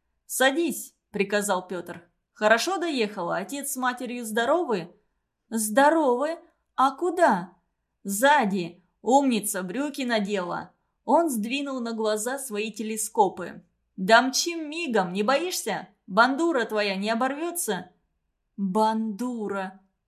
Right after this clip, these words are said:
подумала Юлька. Вслух же храбро проговорила. «Гитара? Нет, не оборвётся. Домчим». И они помчались.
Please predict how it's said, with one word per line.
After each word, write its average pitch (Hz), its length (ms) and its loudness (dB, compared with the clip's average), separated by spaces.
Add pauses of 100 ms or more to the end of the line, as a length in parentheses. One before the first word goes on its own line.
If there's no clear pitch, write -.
(140)
подумала 214 640 4
Юлька. 208 680 -6 (380)
Вслух 277 560 0
же 370 140 -4
храбро 262 440 0
проговорила. 277 1000 -2 (340)
«Гитара? 277 880 4 (240)
Нет, 277 480 2
не 349 80 -2
оборвётся. 285 1000 0 (100)
Домчим». 233 800 -2 (800)
И 208 160 4
они 214 520 0
помчались. 208 960 -2